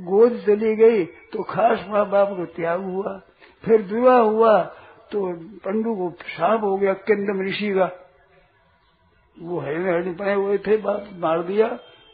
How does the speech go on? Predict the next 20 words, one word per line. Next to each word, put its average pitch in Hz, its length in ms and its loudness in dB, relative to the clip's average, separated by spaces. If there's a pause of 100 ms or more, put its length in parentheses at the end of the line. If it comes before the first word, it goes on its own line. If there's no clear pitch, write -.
इस 175 100 -10
बार 185 200 -4
शाप 165 400 -2
हो 170 180 -8
गया, 143 280 -12 (220)
वो 175 120 -10
स्त्री 196 220 -8
के 180 60 -8
पास 180 280 -6
जा 196 120 2
नहीं 247 200 0
सकता 202 360 -6
था - 260 -12 (1600)
पंडु। 226 260 2 (680)
तो 190 60 -4
ये 190 180 2
देवताओं 247 560 0
से 190 100 -4
पैदा 156 300 -10
हुए, 147 260 -12